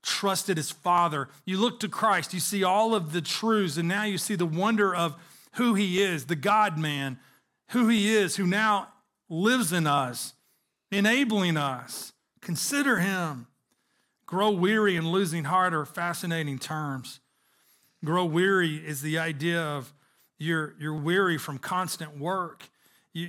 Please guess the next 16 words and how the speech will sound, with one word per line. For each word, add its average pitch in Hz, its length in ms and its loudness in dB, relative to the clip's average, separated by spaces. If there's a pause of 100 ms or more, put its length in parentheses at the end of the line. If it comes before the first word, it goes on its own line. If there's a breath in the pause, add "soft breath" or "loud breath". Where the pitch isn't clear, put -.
you, 170 180 -8
you 175 180 -4
get 190 240 -2
to 196 160 -2
a 170 80 -2
place 190 440 -4
of 165 80 -4
just 160 320 -6
being 175 400 -4 (320 loud breath)
just 175 280 -8
overwhelmed, 165 800 -2
faint-hearted. 139 1000 -4 (960)
You 175 160 -6
grow 190 260 -2
weary, 190 460 2
you, 170 320 -4